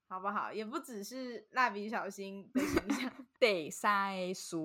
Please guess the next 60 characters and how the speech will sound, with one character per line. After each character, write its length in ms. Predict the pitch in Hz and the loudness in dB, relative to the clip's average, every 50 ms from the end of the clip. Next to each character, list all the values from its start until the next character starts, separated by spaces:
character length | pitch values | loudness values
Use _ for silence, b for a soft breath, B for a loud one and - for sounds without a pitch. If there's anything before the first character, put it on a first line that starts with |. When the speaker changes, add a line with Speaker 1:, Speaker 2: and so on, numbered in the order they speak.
| 175 208 202 - | 0 -2 -2 -4
Speaker 1:
我 100 | 220 214 | -8 -8
真 180 | 220 330 381 | -6 -6 -6
的 60 | 359 | -6
讲 180 | - 269 202 190 | -4 -6 -4 -2
到 140 | 208 247 339 | -2 -4 -4
这 120 | 349 330 | -2 -2
里 80 | 254 208 | -2 -2
有 100 | 196 202 | -2 -2
点 200 | 214 220 185 180 | -2 -4 -6 -6
心 300 | - - 208 202 202 214 | -8 -10 -10 -8 -8 -8
虚， 240 | 208 - 226 226 247 | -8 -8 -10 -8 -6
为 80 | 320 | -6
什 100 | 339 381 | -6 -6
么 180 | 339 240 202 196 | -6 -4 -4 -4
我 60 | 196 | -4
选 300 | 220 214 - 226 190 175 | -6 -6 -6 -8 -8 -6
的 100 | 170 180 | -10 -8
都 200 | 180 202 202 214 | -8 -6 -6 -6
是 120 | 233 240 | -8 -10
这 140 | 220 233 233 | -10 -8 -8
么 220 | 214 196 190 185 185 | -8 -6 -8 -8 -10
难 340 | 185 180 170 170 175 180 | -10 -10 -12 -12 -12 -16
听？ 420 | - - 220 190 185 190 190 208 208 - | -14 -12 -12 -12 -12 -12 -12 -12 2 6
Speaker 2:
欸， 80 | 233 214 | 6 8
你 80 | 233 285 | 8 8
嘛 160 | 285 254 214 | 8 8 8
知 120 | 214 233 | 8 6
影 40 | 202 214 220 247 | 6 6 6 8
讲， 320 | - 254 254 254 262 269 262 | 10 12 12 12 10 8 6
你 120 | 277 285 | 4 4
刷 320 | 277 - 240 196 185 175 | 6 10 10 12 12 12
来 360 | 170 175 170 165 156 156 160 170 | 10 10 10 10 10 8 4 4
要 100 | 214 240 | 6 6
讲 180 | 247 - 269 269 | 8 10 10 8
的 200 | 233 202 180 170 | 10 8 4 2
词 260 | 165 - - 180 175 | 0 0 0 0 0
嘛 160 | 170 170 160 | 2 2 0
是 100 | 160 - 180 | 0 0 -4
真 180 | - - 170 170 | -6 -6 -6 -2
歹 180 | 185 208 190 | -2 0 -2
听 200 | 190 - - 185 | -2 -2 -4 -2
的。 240 | 175 175 170 160 294 | -2 0 0 -2 -2
Speaker 1:
对 200 | - 427 427 392 | 0 0 2 4
啊， 300 | 370 349 349 339 339 339 | 6 6 8 8 6 6
我 180 | 330 294 247 240 | 4 2 0 0
觉 140 | 220 262 311 | 0 0 0
得 80 | 370 392 | 0 0
我 140 | 311 240 | 0 0
是 60 | 254 294 | -2 -4
不 20 | |
是 80 | 320 311 | -6 -2
对 160 | 349 320 302 | -2 -2 -2
负 180 | - - 330 | -2 -4 -6
面 300 | 294 285 294 294 277 240 | -6 -4 -4 -2 -2 -4
词 260 | 240 - - - 202 208 | -4 -8 -8 -6 -6 -4
汇 200 | 214 269 247 208 | -2 -4 -4 -4
比 40 | |
较 160 | 180 208 220 208 | -2 -2 -2 0
有 160 | 190 175 180 | -2 -2 -4
感？ 320 | 180 - - - - 208 | -6 -6 -8 -8 -8 -8